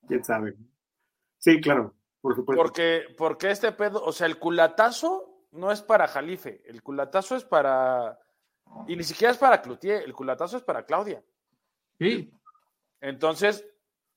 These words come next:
Speaker 2: o sea, puede ser que lo hayan hecho, sí, pero no nos consta, entonces no podemos decir,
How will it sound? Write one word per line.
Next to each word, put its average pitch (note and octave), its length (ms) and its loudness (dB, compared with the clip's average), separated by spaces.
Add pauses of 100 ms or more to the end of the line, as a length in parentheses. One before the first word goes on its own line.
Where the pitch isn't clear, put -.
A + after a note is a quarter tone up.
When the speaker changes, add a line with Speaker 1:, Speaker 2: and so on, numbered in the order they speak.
(680)
Speaker 2:
o C#3 100 -8
sea, C3 260 -2
puede F3+ 180 2
ser G#3 180 2
que G3 100 2
lo F3+ 60 6
hayan F#3 220 4
hecho, F3 140 -6
sí, A3+ 180 -6
pero C#3 260 -4
no D3 160 -6
nos E3+ 200 -8
consta, G3 340 -2
entonces C3 320 -10
no E3 140 -6
podemos F3 340 0
decir, E3+ 420 -4